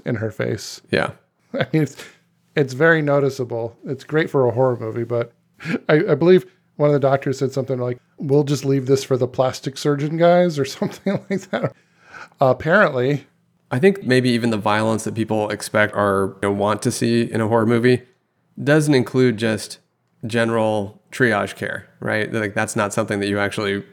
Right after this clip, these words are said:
Speaker 2: are looking for. Like, you don't get your desires met when it comes to horror movie violence by watching, uh, someone going through a surgical <laughs> procedure, right? That's not, that's not what you're looking for when you jump into a horror movie, my opinion.
Speaker 1: I agree.
Speaker 2: I will say that the first twenty-three, twenty-five minutes of this movie, I think are pretty good.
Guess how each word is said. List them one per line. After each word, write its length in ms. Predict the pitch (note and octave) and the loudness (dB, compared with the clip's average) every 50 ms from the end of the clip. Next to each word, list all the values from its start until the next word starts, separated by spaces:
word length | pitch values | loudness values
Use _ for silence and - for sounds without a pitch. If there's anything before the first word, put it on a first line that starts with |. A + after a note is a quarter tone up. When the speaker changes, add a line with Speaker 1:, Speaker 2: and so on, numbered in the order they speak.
| - | -4
Speaker 2:
are 160 | - G#2 G2+ | -2 -2 0
looking 300 | G2 G2+ F#2 - - F#2+ | -2 -4 -6 -6 -8 -10
for. 300 | F2+ - - A2 G#2 - - | -10 -10 -10 -10 -10 -6 -4
Like, 120 | - A2 G#2+ | -2 0 2
you 60 | B2+ | 2
don't 100 | B2 A2+ | 2 2
get 140 | A#2 A2+ - | 2 0 0
your 320 | G#2+ G#2+ G#2+ G#2 - - _ _ _ _ _ - | 0 0 0 -2 -4 -6 _ _ _ _ _ -4
desires 560 | B2+ A#2+ G#2+ A#2+ A2+ A2+ A2+ A2+ A2+ G#2+ G2+ | -4 -2 0 0 0 0 0 0 -2 -2 -2
met 300 | A2 A2 A2 G#2+ A2 G#2+ | 0 0 0 0 0 -2
when 100 | A2 A2 | -2 -4
it 120 | G#2+ G#2 - | -4 -4 -2
comes 280 | A2+ A2 G#2 G#2 - | -2 -2 -2 -4 -4
to 320 | - - A2 G#2 G#2 G2+ G2 | -4 -4 -2 0 0 -2 0
horror 200 | A2 A2+ G#2+ G#2+ | 0 0 0 0
movie 220 | G#2+ G#2+ G2 G#2+ | 0 0 -2 -2
violence 460 | G2+ G2 G#2 G#2 G#2 G#2 G#2 G#2 G2+ - - - | 0 0 2 2 2 2 2 0 -2 -4 -4 0
by 160 | C#3+ D3 C#3+ | 2 2 2
watching, 600 | C#3 D3 E3 E3 - E3+ D#3+ D3+ C#3 C3+ A#2+ B2 | 4 2 2 2 2 0 0 0 0 -2 -2 -2
uh, 120 | B2 A#2 | -4 -4
someone 340 | G#2 - - C#3 C3+ C3+ C3 | -4 -4 -2 -2 0 0 -2
going 260 | B2 - C3+ B2+ B2+ | -2 0 0 0 0
through 220 | A#2+ - B2 A#2+ A2+ | 0 -2 -2 -2 -2
a 80 | A2 G#2 | -2 -2
surgical 400 | - - D#3 C3 - - - D#3+ | -2 -2 -2 -2 -2 -2 -4 -4
<laughs> 0 | |
procedure, 400 | - A2+ - B2+ A#2+ - A2 - F#3 - - - - | -4 -4 -4 -2 -2 -2 -2 -4 -6 -8 -8 -4 -2
right? 380 | D3 C3 - - F3 E3 - - | -2 0 0 2 0 0 0 0
That's 200 | E3+ D#3 D#3+ - | 0 0 0 -2
not, 340 | D3+ - - G3+ E3+ - - - - - - - | -2 0 0 0 0 -2 -6 -14 -18 -18 -8 -4
that's 140 | - F3+ - | -4 0 2
not 100 | A#3+ A3+ | 2 2
what 120 | G#3 E3+ | 2 2
you're 100 | - D#3+ | 2 2
looking 280 | C#3 C#3 C3+ - C3 B2 | 2 2 2 2 0 0
for 180 | - B2 A2+ A2 | 2 2 2 2
when 120 | A2 G#2+ | 2 2
you 320 | G#2 G#2 G#2 G2+ G#2 C3 - _ - B2+ | 0 0 0 -2 -4 -8 -12 _ -12 -4
jump 240 | A2+ - A2+ G#2 G#2+ | 0 0 2 2 2
into 160 | A2 G2+ G#2+ | 0 0 0
a 40 | G#2 | 2
horror 160 | G2+ G#2 G2+ | 2 2 2
movie, 280 | G2+ G2+ F#2+ G2 G2 G#2 - - | 0 0 -2 -2 -4 -6 -4 -2
my 140 | A#2 G#2+ G2+ | 0 2 2
opinion. 320 | F#2+ - G2 G2 G2 F#2+ - _ _ _ _ _ - | 0 0 -2 -4 -4 -6 -8 _ _ _ _ _ 0
Speaker 1:
I 60 | D3+ | 0
agree. 320 | C3+ B2+ A#2+ A#2+ - - - _ _ _ _ _ - | 2 2 0 -2 -4 -6 -12 _ _ _ _ _ -4
Speaker 2:
I 140 | - C#3+ D3+ | 0 0 2
will 200 | D#3+ F#3 G#3 G#3 | 4 2 2 2
say 260 | G3+ - F3 D#3 C#3 | 2 0 2 2 4
that 260 | A#2+ A#2+ A#2 A2+ A2+ | 2 2 0 0 -2
the 80 | A#2 G#2 | -8 -8
first 600 | - - - C3+ C3+ C3 C3 - - - - _ | -6 -2 2 2 2 2 0 -4 -8 -14 -16 _
twenty-three, 420 | - - A#2+ A#2 A#2 A#2 A#2 A#2 A2 | -4 0 0 0 0 0 0 -2 0
twenty-five 380 | - A#2+ A2+ G#2 A2 G#2+ G#2+ | 0 -2 0 0 0 0 0
minutes 200 | G#2+ A2 G#2 G2 | 0 -2 -2 -2
of 60 | - | -4
this 80 | G#2 F#2+ | -4 -2
movie, 300 | A2+ A2+ G#2+ G#2+ G#2+ - | 0 0 0 0 0 0
I 60 | - | 0
think 140 | - F3+ F#3+ | 0 2 2
are 60 | F#3+ | 2
pretty 180 | - - F3+ E3 | 2 2 0 2
good. 320 | D#3+ E3+ C#3+ A2+ G#2+ - | 2 0 0 0 -2 -6